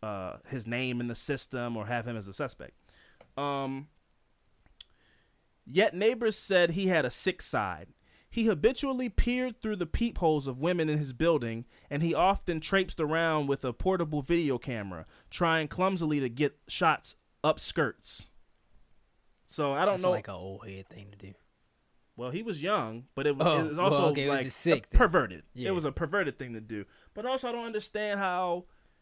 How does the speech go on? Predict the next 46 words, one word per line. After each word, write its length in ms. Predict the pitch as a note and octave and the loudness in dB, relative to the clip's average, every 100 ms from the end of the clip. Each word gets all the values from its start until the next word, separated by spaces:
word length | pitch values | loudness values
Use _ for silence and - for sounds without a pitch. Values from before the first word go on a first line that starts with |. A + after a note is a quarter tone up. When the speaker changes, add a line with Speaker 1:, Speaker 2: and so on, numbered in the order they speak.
| _ | _
Speaker 1:
somebody 340 | - G3 E3+ | -2 0 0
gets 240 | E3+ E3 | -2 0
raped 220 | D#3 F3 E3 | 0 0 -2
in 100 | D3+ | -4
the 60 | |
building 320 | C#3 E3 D#3 | 0 2 4
and 180 | C#3+ C3+ | 2 0
that's 160 | D3 C#3+ | 0 0
not 160 | D3 | -2
the 80 | - | -2
guy. 260 | A#2 C3+ B2+ | 0 4 2
Somebody 340 | B2+ B2+ A2+ | 0 -4 -4
is 100 | G#2 | -6
like, 240 | G#2 F#2+ E2+ - | -8 -10 -12 -12
"Yeah, 120 | C3+ | -8
there's 180 | C3+ A#2+ | -8 -4
a 20 | |
guy 300 | C3 C#3 C3+ | 0 2 2
that 100 | A#2 | 0
walks 300 | B2 B2+ B2 | 0 -2 -2
around 300 | B2+ B2 A#2 | -2 -2 -2
Speaker 2:
You 20 | |
Speaker 1:
with 120 | A#2 | -2
a 20 | E3 | -2
Speaker 2:
think 140 | B2 | 2
he 100 | F3 | 2
Speaker 1:
video 180 | F#3 C3 | 4 2
Speaker 2:
did 120 | C3 | 2
it? 60 | D3 | 2
Right. 120 | F3 | 2
Speaker 1:
camera 180 | A#2+ A#2 | 0 -4
and, 360 | G2+ A2+ A#2 G#2+ | -6 -6 -8 -10
you 120 | C3+ | -10
know, 300 | A#2+ A2 A2 | -6 -6 -6
and 360 | - A#2+ A#2 A2 | -6 -6 -8 -6
he 180 | D3 C3+ | -6 -2
peeps 360 | - F3+ - | 0 0 -2
through." 200 | - D#3+ - _ | -8 -10 -10 _
We 100 | C#3+ | 0
always 200 | E3+ E3 | 4 4
catch 220 | D#3 F3+ E3+ | 2 0 0
him 100 | C#3 | 0
looking 300 | E3 D#3+ D#3+ | 0 0 -2
in 120 | D3+ | 0
girls' 320 | D3 D#3+ D3+ | 2 2 4
peepholes 760 | - G#3+ E3 A2+ F#2 D#2+ - | 2 4 2 0 -2 -8 -16